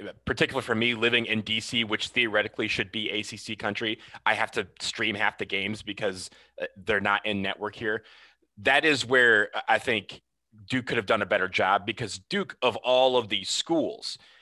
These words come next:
is probably the most, the, the school that is most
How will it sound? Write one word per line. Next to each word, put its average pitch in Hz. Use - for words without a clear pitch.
is 131
probably 156
the 120
most, 120
the, 120
the 110
school 147
that 131
is 113
most 127